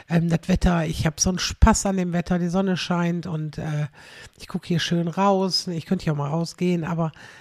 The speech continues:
es ist so viel zu tun und ich gehe so viel mit, mit, äh, ja, Leuten bin ich jetzt unterwegs und lecker essen und, äh, wir haben meine Freundin überrascht, die am dreiundzwanzigsten Februar Geburtstag hat,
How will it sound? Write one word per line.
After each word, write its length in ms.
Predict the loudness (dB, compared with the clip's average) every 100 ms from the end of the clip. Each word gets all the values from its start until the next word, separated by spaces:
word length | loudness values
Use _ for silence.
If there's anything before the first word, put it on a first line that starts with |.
| -12
es 120 | -8
ist 240 | -4 -4 2
so 160 | 2
viel 200 | 2 -4
zu 140 | -4 -4
tun 280 | 0 0
und 80 | 0
ich 140 | -2 0
gehe 140 | 0
so 160 | 0 -4
viel 280 | 0 0
mit, 300 | 0 -2 -4
mit, 260 | -4 -4 -4
äh, 440 | -2 0 2 0 -2 -10 -6
ja, 340 | -2 -2 -4
Leuten 480 | -2 0 0 0 -4 -6 -20 -20 -20 _
bin 120 | 0
ich 120 | 2
jetzt 160 | 0 0
unterwegs 560 | 0 0 2 0 0
und 100 | -4
lecker 300 | -4 -2 -2
essen 420 | -2 -4 -2 -2 0
und, 400 | -2 -2 -2 -4
äh, 40 |
wir 680 | -2 0 0 -2 -4 -4 -2
haben 80 | 0
meine 220 | 0 -2
Freundin 380 | -2 0 2 2
überrascht, 560 | 2 0 0 -2 -4
die 180 | -2 -2
am 220 | -2 -4
dreiundzwanzigsten 1040 | -2 -2 -2 -4 -4 -4 -4 -2 -2 -4 -6 -10 -20 -20 -12 -4 0
Februar 400 | 2 2 0 0
Geburtstag 540 | 0 0 0 0 2
hat, 280 | 0 -2